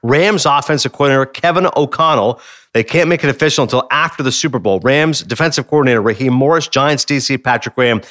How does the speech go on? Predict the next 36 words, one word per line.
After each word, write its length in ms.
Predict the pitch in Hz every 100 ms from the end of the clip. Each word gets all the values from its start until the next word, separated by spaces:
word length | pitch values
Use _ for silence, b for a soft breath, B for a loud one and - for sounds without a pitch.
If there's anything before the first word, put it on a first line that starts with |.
| B B
the 80 |
other 120 | 127 123
two 160 | 123
finalists. 460 | 107 113 98 82 -
O'Connell's 480 | 131 - 180 196 127
young. 240 | 143 92
He's 160 | 85 -
thirty-six, 720 | 143 165 - 180 180 - - B B B
another 220 | 113 151
young 260 | 151 156 165
coach 280 | 151 160
getting 180 | 147 117
hired 260 | 101 139 156
to 60 |
run 100 | 151
a 80 | 151
team. 240 | - 147 151
Spent 180 | 127
the 80 | 104
past 360 | - 135 156 -
two 80 | 156
seasons 320 | 165 160 147
with 100 | 147
the 80 | 131
Rams. 400 | 135 135 135 - B B
Before 240 | 135 160
that, 180 | 147 143
spent 180 | 151 131
time 160 | 139
with 80 | 131
the 60 | 113
Niners, 520 | 113 123 147 165 170 - b
the 80 | 131
Browns, 540 | - 127 135 156 147 - B
and 220 | - 123
Washington. 800 | 107 135 151 156 131 104 - 71